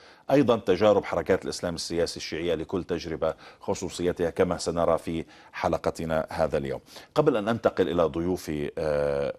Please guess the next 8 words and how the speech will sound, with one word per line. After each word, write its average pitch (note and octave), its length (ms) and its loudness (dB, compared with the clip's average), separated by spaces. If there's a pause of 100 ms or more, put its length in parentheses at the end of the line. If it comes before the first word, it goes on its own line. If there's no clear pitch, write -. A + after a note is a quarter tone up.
آه، C#2+ 360 -4 (120)
آه، D#2 120 -8
دكتور، E2 420 -4
أريد A#2 220 0
أن G2 100 2
أسأل - 240 -2
عن F2 200 -4
نقطتين. D#2 640 -6